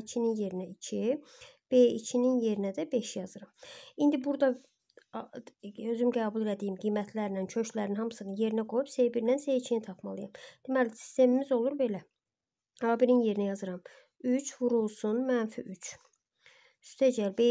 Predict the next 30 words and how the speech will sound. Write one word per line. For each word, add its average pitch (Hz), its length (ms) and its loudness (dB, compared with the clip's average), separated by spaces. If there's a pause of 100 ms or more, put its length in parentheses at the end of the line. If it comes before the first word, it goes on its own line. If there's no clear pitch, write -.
birin 240 260 6
yerinə 208 220 2
yazıram 196 380 -4 (120)
dörd 254 320 2
vurulsun, 214 480 -4
y-in 226 320 -2
yerinə 196 320 -4
də 254 100 -2
sıfır. - 360 -10 (380)
O 269 120 0
da 247 140 6
bərabər 214 420 -2
olur 190 220 -8 (120)
mənfi 214 380 -4
doqquz. 254 440 -4
Deməli, 220 300 -2
buradan 233 300 0
alıram 202 320 -4
ki, 202 100 -12
C 220 220 -4 (140)
bir 285 100 -2
mənfi 254 380 0
doqquza 262 400 -2
bərabərdir. 185 800 -10 (260)
İkinci 294 380 2
də 277 100 6
yerinə 220 320 4
yazsam, 202 320 -8
A 254 160 2
ikinin 269 320 -2